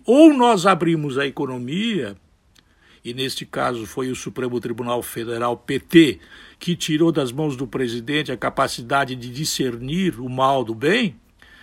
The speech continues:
e obrigou o presidente apenas a arrumar dinheiro para os governadores fazerem fundo para as campanhas eleitorais do ano que vem.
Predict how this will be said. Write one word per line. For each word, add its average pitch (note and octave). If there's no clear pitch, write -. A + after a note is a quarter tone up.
e B3
obrigou A3+
o C4
presidente G3+
apenas B3+
a C#4+
arrumar G3+
dinheiro G3+
para A3+
os G#3+
governadores G3
fazerem F#3+
fundo F3+
para G3
as F#3
campanhas E3+
eleitorais E3+
do D#3+
ano E3+
que G3
vem. E3+